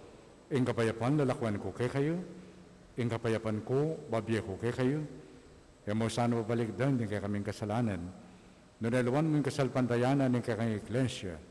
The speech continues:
At pamayapan mo yung pambilugan,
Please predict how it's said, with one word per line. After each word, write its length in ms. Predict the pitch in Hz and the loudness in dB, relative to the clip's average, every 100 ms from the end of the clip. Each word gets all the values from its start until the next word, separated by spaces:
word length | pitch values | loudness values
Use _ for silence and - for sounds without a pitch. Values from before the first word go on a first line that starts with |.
| - - - - - - - | -20 -20 -20 -20 -20 -10 -4
At 160 | 117 | -2
pamayapan 560 | 120 117 120 147 143 147 | 0 2 4 2 2 2
mo 60 | 143 | 4
yung 60 | 135 | 4
pambilugan, 640 | 135 104 107 139 127 123 | 2 2 2 4 4 2